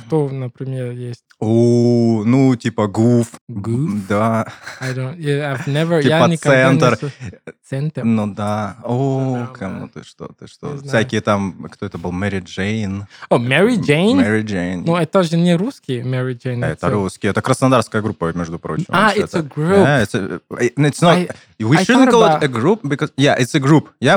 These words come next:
Speaker 2: потому что у
Speaker 1: Понятно.
Speaker 2: нас есть разница. Кстати говоря, это то, о чем я, наконец-то, ребята, подъехал контент, э, образовательный. У нас есть разница между band и group,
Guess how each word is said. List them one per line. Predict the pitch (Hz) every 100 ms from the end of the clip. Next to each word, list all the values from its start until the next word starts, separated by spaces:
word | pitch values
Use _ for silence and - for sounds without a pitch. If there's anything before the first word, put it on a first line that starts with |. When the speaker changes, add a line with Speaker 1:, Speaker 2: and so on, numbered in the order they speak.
| 160
Speaker 2:
потому | 156 175
что | -
у | 175
Speaker 1:
Понятно. |
Speaker 2:
нас | 185
есть | 170 151
разница. | 160 123 - 110
Кстати | - 127 117
говоря, | 123 120 104
это | 107
то, | 143
о |
чем | 139 139
я, | 131
наконец-то, | 127 156 143 -
ребята, | 123 127 120
подъехал | 98 123 123 113 110
контент, | 139 135 98 90 _
э, | 107 101 101
образовательный. | 107 110 120 107 92 90 87
У | 113
нас | 135
есть | 139
разница | 151 160 139
между | 127 113 104
band | 90 143 123 90 85 - _ -
и | 104
group, | 101 117 117